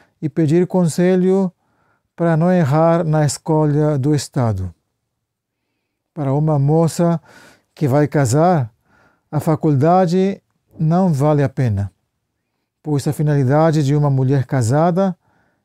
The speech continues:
é de ser mãe, que tem como dever cuidar e educar os filhos,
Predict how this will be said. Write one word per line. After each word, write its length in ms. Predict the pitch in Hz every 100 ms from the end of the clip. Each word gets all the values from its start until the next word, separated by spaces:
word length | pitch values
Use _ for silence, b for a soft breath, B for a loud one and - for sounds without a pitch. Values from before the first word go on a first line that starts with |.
| _
é 440 | 151 156 165 180 147
de 180 | 127 135
ser 280 | - 156
mãe, 420 | 147 139 123 95 87 _ _ _ _ _ _ -
que 140 | 147
tem 260 | - 160 160
como 240 | 175 175
dever 560 | 151 156 143 165 180 170 _ b b b b b
cuidar 680 | - 165 123 156 165 170 170
e 140 | 151 156
educar 500 | 143 139 131 151 143
os 180 | 131 -
filhos, 800 | 151 110 95 90 - - -